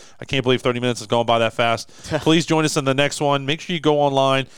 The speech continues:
Speaker 1: and subscribe to our YouTube channel, Mulchmate YouTube channel. Um, go to any of the social media platforms and just put in Mulchmate or Dawson M F G,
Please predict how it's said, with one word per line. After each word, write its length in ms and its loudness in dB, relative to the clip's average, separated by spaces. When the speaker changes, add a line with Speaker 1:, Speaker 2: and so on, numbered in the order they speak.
Speaker 1:
and 240 -2
subscribe 340 0
to 60 2
our 60 4
YouTube 360 -2
channel, 380 0
Mulchmate 560 -2
YouTube 360 -6
channel. 380 -2
Um, 480 2
go 140 4
to 120 4
any 200 -2
of 60 -2
the 100 2
social 340 0
media 160 -2
platforms 540 0
and 80 -10
just 140 -4
put 160 0
in 120 -4
Mulchmate 460 -2
or 60 -2
Dawson 400 -2
M 180 -8
F 120 -4
G, 220 -4